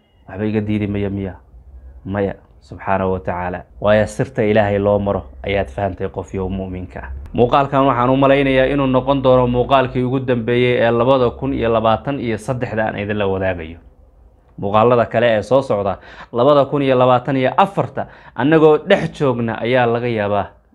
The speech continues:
kuwa ugu horreyn aan idinla wadaago. Yacni, halkaasay khusayaan. Amaa kan waa kii ugu dambeeyey labada kun iyo labaatan iyo saddexda aan idinla wadaago. Muuqaaladii kii ugu dambeeyey waaye. Labaatan iyo labada, iyo labada kun iyo labaatan iyo saddex aan la wadaagay.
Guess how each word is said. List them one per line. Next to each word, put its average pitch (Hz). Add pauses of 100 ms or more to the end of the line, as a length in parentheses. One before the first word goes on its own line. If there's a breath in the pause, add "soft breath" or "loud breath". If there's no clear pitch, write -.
(200)
kuwa 104
ugu 110
horreyn 104
aan 98
idinla 98
wadaago. 92
Yacni, 95
halkaasay 107 (320 soft breath)
khusayaan. 90
Amaa 131
kan 170 (880)
waa 107
kii 165
ugu 170
dambeeyey 160
labada 147
kun 151
iyo 131
labaatan 120
iyo 113
saddexda 107 (540)
aan 104
idinla 101
wadaago. 87
Muuqaaladii 110
kii 147
ugu 160
dambeeyey 107
waaye. 92
Labaatan 135
iyo 135
labada, 135
iyo 113
labada 131
kun 127
iyo 120
labaatan 117
iyo 113
saddex 110
aan 107
la 107
wadaagay. 98